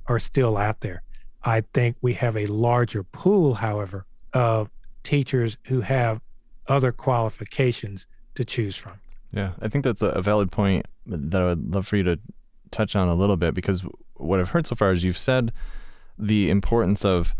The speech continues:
Speaker 2: kind of, like, the diversity of the teachers, the accomplishments of the teachers that you're gonna have, like, these factors, but we didn't until right now talk about actual, like, educational qualifications, because there are plenty of individuals who might be amazing at a skill or a craft,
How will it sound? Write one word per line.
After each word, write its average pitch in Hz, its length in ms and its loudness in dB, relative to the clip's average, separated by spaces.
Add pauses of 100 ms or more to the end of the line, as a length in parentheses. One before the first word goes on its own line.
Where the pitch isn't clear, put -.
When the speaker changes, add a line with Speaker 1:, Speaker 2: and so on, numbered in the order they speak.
(300)
Speaker 2:
kind 107 140 4
of, 90 80 2
like, 87 200 2
the 69 60 -8
diversity 101 680 2
of 90 160 2
the 87 80 0
teachers, 113 640 0
the 78 100 0
accomplishments 104 960 2
of 98 180 2
the 98 100 0
teachers 95 600 0
that 90 260 0
you're 95 140 0
gonna 90 180 2
have, 95 360 2
like, 85 140 0
these 90 220 -2
factors, 117 520 2 (300)
but 101 120 4
we 113 100 6
didn't 190 280 4
until 110 340 4
right 104 220 4
now 107 280 4
talk 104 300 2
about 92 280 2
actual, 98 420 2
like, 78 280 0 (440)
educational 98 800 2
qualifications, 87 1080 0
because 95 300 0
there 107 160 6
are 156 120 4
plenty 113 360 4
of 92 100 4
individuals 92 600 2
who 98 100 2
might 87 200 4
be 92 100 2
amazing 92 580 4
at 76 120 2
a 76 40 0
skill 113 480 2
or 82 100 4
a 80 40 0
craft, 107 600 0